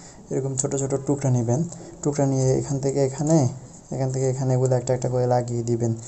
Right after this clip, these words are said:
তাহলে হয়, আপনার যেভাবে ইচ্ছে সেভাবে করবেন। তো আমরা এখন কানেকশনটা কো-, কীভাবে করলাম? Fuse। তো main fuse থেকে আমরা কোথায় নিয়ে গেছি দেখেন,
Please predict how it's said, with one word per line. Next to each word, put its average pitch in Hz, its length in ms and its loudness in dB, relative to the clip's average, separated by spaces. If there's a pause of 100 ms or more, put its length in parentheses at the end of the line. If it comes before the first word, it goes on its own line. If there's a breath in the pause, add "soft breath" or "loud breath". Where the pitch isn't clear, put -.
(180 loud breath)
তাহলে 147 380 6
হয়, 127 200 2
আপনার 123 240 2
যেভাবে 131 380 4
ইচ্ছে 131 180 0
সেভাবে 123 320 0
করবেন। 120 280 2
তো 131 120 0
আমরা 139 280 4
এখন 156 140 2 (320)
কানেকশনটা 147 380 2
কো-, 147 280 -2
কীভাবে 143 240 6
করলাম? 160 340 6 (420 loud breath)
Fuse। 123 220 0 (540 loud breath)
তো 139 80 -2
main 147 200 2
fuse 160 300 2
থেকে 160 180 -2
আমরা 151 180 0
কোথায় 147 260 -2
নিয়ে 147 120 2
গেছি 143 220 0
দেখেন, 127 320 0